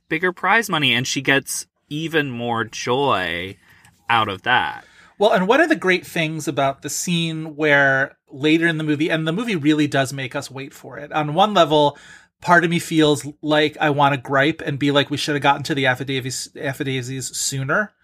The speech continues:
Speaker 2: because it's such a great, it really opens up the movie for Evelyn, for the Julianne Moore character. And yet, I think the movie making us wait for it really makes us feel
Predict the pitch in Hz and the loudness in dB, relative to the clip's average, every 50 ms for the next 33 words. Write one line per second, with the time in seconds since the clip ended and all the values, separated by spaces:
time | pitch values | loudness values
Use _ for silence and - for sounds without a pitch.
0 | _ _ _ - - - - - _ _ _ - 156 - - - 165 156 151 147 | _ _ _ -20 -20 -20 -20 -20 _ _ _ -6 -6 -4 0 2 4 6 6 6
1 | 143 139 131 - - - - _ _ _ _ _ _ _ _ _ _ _ - 175 | 4 2 -2 -6 -10 -10 -14 _ _ _ _ _ _ _ _ _ _ _ -2 -2
2 | 156 - - 185 165 - 175 123 - - 127 127 160 156 143 151 160 - _ _ | -2 0 -2 -2 0 0 -2 -4 -6 -8 0 4 4 4 4 2 0 -4 _ _
3 | _ 170 175 175 156 160 151 160 160 - 165 156 151 160 165 151 151 151 131 147 | _ -6 -4 0 2 2 4 4 4 4 4 4 4 4 2 0 0 0 2 2
4 | 139 135 135 - - - _ _ _ _ _ _ _ 135 135 143 143 143 147 160 | 2 2 2 0 -6 -14 _ _ _ _ _ _ _ -2 0 0 2 2 2 2
5 | 170 147 135 131 127 123 - - - 135 131 131 131 127 127 - - 143 151 160 | 2 2 0 -2 -4 -6 -6 -6 -6 -4 0 2 2 2 2 0 0 0 0 0
6 | 139 127 113 113 113 120 127 135 - - 135 131 131 127 127 127 - 139 135 127 | 0 -4 -8 -12 -14 -16 -16 -18 -12 -8 -6 -6 -6 -6 -8 -10 -8 -8 -6 -6
7 | 131 131 123 127 131 156 175 180 - 123 113 113 - - 123 - - 156 160 147 | -6 -8 -6 -6 -6 -8 -8 -10 -12 -14 -14 -14 -14 -14 -12 -8 -6 -4 -2 2
8 | 147 170 165 170 - - - - - - - - 185 180 175 - 220 220 175 175 | 4 4 4 4 2 -4 -14 -20 -20 -20 -2 0 2 2 2 0 -4 -2 -2 -2
9 | 170 156 160 190 180 185 175 151 151 160 160 156 180 170 151 143 - - 127 143 | 0 2 2 2 2 0 0 2 4 4 2 2 0 -2 -2 -2 -2 -4 -4 -4
10 | 143 147 - - 190 190 196 208 151 123 131 147 170 185 190 190 160 151 151 156 | -4 -4 -6 -4 0 0 0 0 0 0 2 2 2 2 2 -2 0 2 4 2
11 | 156 156 - - 147 139 131 - - - - 160 151 151 143 131 127 123 123 120 | 2 2 -2 -2 -2 -2 -2 -4 -6 -8 -4 0 2 2 4 4 2 2 0 -2
12 | - | -4